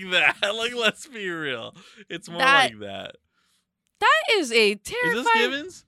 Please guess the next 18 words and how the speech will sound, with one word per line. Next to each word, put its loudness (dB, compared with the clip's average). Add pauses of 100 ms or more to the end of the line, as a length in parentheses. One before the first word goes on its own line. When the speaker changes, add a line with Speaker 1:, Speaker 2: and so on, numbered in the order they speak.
(100)
Speaker 2:
That's -10
Givens, -6
Speaker 1:
That's -2
Speaker 2:
man. -14
Speaker 1:
not -8 (240)
Givens. -14
Speaker 2:
That's -4 (140)
Givens 2
Speaker 1:
That 4
Speaker 2:
as 0
Speaker 1:
roo-, -2
Speaker 2:
shit. -4
Speaker 1:
<laughs> -14
that 0
roof -2
is -10
half, 2 (140)
like, -6